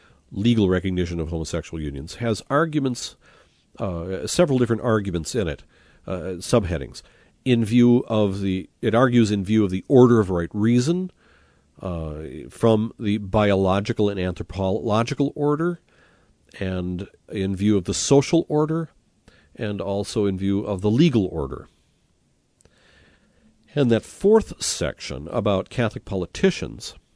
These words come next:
uh, this is something also that everyone should know about, not just bishops and politicians, but you, dear readers,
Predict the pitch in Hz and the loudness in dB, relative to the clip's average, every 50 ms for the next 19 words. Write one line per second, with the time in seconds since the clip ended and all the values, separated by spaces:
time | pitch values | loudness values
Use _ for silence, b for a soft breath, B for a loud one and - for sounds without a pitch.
0 | _ _ _ b b b b b b b b b - - 85 80 73 71 73 78 | _ _ _ b b b b b b b b b -14 -12 -12 -10 -10 -10 -12 -12
1 | - - 98 - - 101 95 90 95 87 87 - b b b b b 104 107 120 | -10 -8 -8 -6 -4 -6 -4 -4 -4 -4 -6 -8 b b b b b 0 0 0
2 | 120 - 98 78 85 - - - 107 120 143 135 107 95 85 85 - - 87 80 | 2 0 -2 -2 -2 -4 -2 -2 0 2 2 2 4 2 2 0 -4 -6 -6 -4
3 | 80 87 98 98 92 80 69 64 67 - 82 82 90 92 - 107 98 95 87 101 | 0 2 4 4 4 2 0 -4 -4 -6 -4 -4 -4 -2 -2 -4 -4 -2 2 4
4 | 110 107 - 101 95 - - 95 87 - 90 85 85 80 - - 120 117 - 80 | 4 4 4 0 -4 -4 -6 -10 -8 -6 -6 -6 -6 -4 -2 -2 -2 -2 -2 -8
5 | 73 78 87 90 76 101 95 110 143 147 107 85 90 120 135 120 90 87 85 80 | -12 -10 -10 -8 -8 -4 2 4 6 6 6 4 2 0 -2 -2 -2 -2 -2 0
6 | 78 82 85 76 71 85 - - | 0 -2 -2 -2 -4 -8 -8 -12